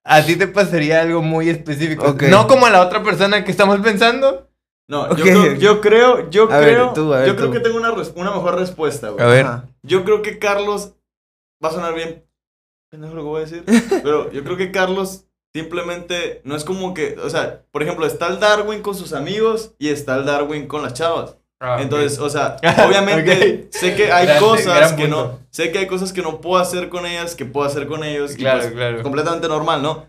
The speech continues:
Speaker 3: En cambio, Carlos es Carlos con las ami-, <laughs> con las chavas y con los chavos, güey, o sea, con sus amigos. Entonces, pues, básicamente, eso,
Speaker 1: Ya.
Speaker 3: eso,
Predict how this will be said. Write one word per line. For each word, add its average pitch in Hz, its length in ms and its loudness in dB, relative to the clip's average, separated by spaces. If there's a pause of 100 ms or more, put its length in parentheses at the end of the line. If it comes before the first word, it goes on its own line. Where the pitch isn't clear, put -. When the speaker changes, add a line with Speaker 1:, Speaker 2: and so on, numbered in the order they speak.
Speaker 3:
En 135 100 -6
cambio, 165 260 -2
Carlos 180 460 0
es 147 120 -6
Carlos 170 540 -2 (340)
con 170 160 -4
las 143 160 -4
ami-, 175 300 -4
<laughs> - 80 -10
con 214 120 2
las 175 180 2
chavas 196 360 4 (460)
y 180 140 4
con 170 160 -2
los 147 160 0
chavos, 254 380 0
güey, 151 140 -6
o 139 100 -4
sea, 160 120 -4
con 151 100 -6
sus 160 100 -4
amigos. 202 360 -2
Entonces, 170 340 -2
pues, 165 140 -8
básicamente, 196 1000 -4 (640)
eso, 208 280 4
Speaker 1:
Ya. 147 320 2
Speaker 3:
eso, 185 280 0